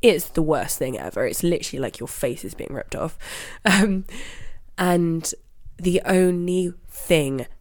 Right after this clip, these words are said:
that really go, there's no cure, but the only thing that really makes a difference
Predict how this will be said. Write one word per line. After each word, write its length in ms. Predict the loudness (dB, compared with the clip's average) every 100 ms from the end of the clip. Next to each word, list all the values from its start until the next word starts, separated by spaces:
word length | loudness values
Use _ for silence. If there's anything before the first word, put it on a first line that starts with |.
| -8
that 220 | -4 -4 -4
really 720 | 0 2 4 2 -4 -8 -4
go, 280 | 2 2 2
there's 300 | -2 -2 2
no 80 | 0
cure, 480 | 0 -2 0 0 -4 -10 -20 -18 -14 -10
but 120 | -2
the 120 | 2
only 160 | 4 4
thing 160 | 2
that 80 | 0
really 460 | 0 0 2 2 0
makes 460 | -2 -4 -6 -8
a 60 | -8 -4
difference 720 | -2 -2 -4 -8 -8 -4 -6